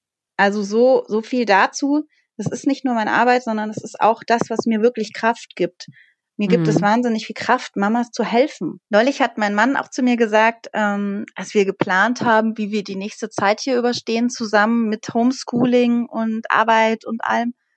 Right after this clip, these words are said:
Speaker 1: ähm, „Ja, kannst du da vielleicht einfach weniger Glücksheldin machen?“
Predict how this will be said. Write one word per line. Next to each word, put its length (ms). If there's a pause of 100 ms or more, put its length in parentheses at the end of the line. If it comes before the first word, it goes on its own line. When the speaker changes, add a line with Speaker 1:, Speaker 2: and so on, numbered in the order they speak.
(360)
Speaker 1:
ähm, 500
„Ja, 260
kannst 280
du 60
da 140
vielleicht 520 (120)
einfach 400
weniger 380
Glücksheldin 680
machen?“ 340